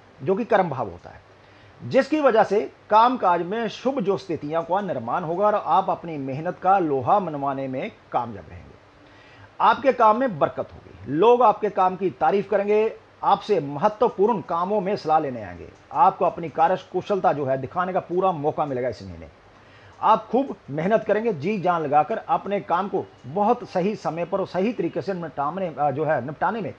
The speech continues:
कामयाब रह सकते हैं। आपके संबंध आपके जो बड़े या वरिष्ठ अधिकारी हैं, उनसे अच्छे रहेंगे। इस महीने वेल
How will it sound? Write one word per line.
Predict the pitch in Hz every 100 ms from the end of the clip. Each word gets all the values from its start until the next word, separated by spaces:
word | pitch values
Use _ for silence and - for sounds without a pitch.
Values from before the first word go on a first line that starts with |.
| -
कामयाब | 151 143 165
रह | 143
सकते | - -
हैं। | 73 - - _ _ _ _ _ _ - - - - - - - _ -
आपके | 294 240 247 285
संबंध | 240 208 262 190 113 - _ _ _ _ - -
आपके | 165 214 220 214
जो | 175 135
बड़े | 131 170 190 165
या | 151 170
वरिष्ठ | 165 202
अधिकारी | 180 131 156 214
हैं, | 165
उनसे | 160 202
अच्छे | 156 131
रहेंगे। | 92 90 80 - _ _ _ _ - -
इस | 208 226
महीने | 220 220 247 277 - _ - _ -
वेल | 156 247